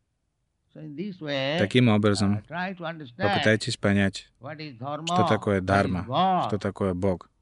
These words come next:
Speaker 1: And we can help you.
Speaker 2: И мы
Speaker 1: This
Speaker 2: можем
Speaker 1: is
Speaker 2: помочь
Speaker 1: consciousness
Speaker 2: вам.
Speaker 1: movement.
Speaker 2: Это движение сознания
Speaker 1: And
Speaker 2: Кришны
Speaker 1: we
Speaker 2: может
Speaker 1: have
Speaker 2: помочь
Speaker 1: got
Speaker 2: вам.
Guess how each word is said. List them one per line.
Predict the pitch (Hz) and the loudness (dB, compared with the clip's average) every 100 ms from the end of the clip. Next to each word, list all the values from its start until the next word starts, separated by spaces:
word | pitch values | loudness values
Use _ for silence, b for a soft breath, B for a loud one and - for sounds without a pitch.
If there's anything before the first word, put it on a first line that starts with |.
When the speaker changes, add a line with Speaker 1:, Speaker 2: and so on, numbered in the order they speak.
| _ | _
Speaker 1:
And | - 139 151 | -8 -6 -6
we | 170 | -6
can | 165 165 | -4 -2
help | 131 170 175 | -2 -4 -4
you. | 170 143 - _ | -4 -4 -8 _
Speaker 2:
И | 104 | 0
мы | 104 | 4
Speaker 1:
This | |
Speaker 2:
можем | 113 107 101 | 6 6 4
Speaker 1:
is | |
Speaker 2:
помочь | 98 98 104 95 | 4 4 4 2
Speaker 1:
consciousness | |
Speaker 2:
вам. | 90 82 - 139 151 | -2 -4 -6 -10 -2
Speaker 1:
movement. | 180 147 - - | 0 0 -4 -6
Speaker 2:
Это | 104 98 | -4 -2
движение | 101 104 113 113 | 0 4 4 4
сознания | - 95 98 101 95 | 2 0 2 2 2
Speaker 1:
And | |
Speaker 2:
Кришны | 87 104 - 95 | 0 -4 -2 -2
Speaker 1:
we | |
Speaker 2:
может | 92 - | -2 -2
Speaker 1:
have | 127 | -2
Speaker 2:
помочь | 95 95 - | 0 2 0
Speaker 1:
got | - | -2
Speaker 2:
вам. | 156 131 107 | -4 -4 -8